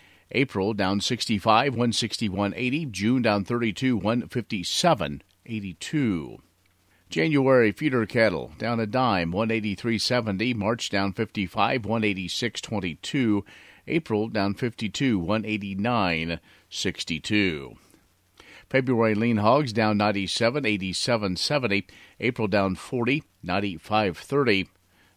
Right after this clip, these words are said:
June up fifty-two, one oh nine seventeen.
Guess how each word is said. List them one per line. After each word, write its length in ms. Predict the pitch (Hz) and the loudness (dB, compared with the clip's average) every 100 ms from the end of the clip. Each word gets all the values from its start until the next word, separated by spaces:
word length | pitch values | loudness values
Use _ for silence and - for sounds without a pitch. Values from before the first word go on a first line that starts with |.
| - | -10
June 520 | 90 139 175 160 190 - _ | 0 2 4 2 -2 -6 _
up 220 | - 110 - | -4 -2 0
fifty-two, 800 | 139 - 135 - 160 110 67 71 | -2 -2 -4 0 0 0 -2 -6
one 200 | 98 117 | -6 -4
oh 120 | 113 | -2
nine 580 | 107 123 107 90 87 90 _ _ - | 0 2 2 2 -2 -6 _ _ -12
seventeen. 1120 | - 82 80 87 85 - 101 87 78 71 | -6 -4 -4 -4 -6 -4 -2 -2 -4 -12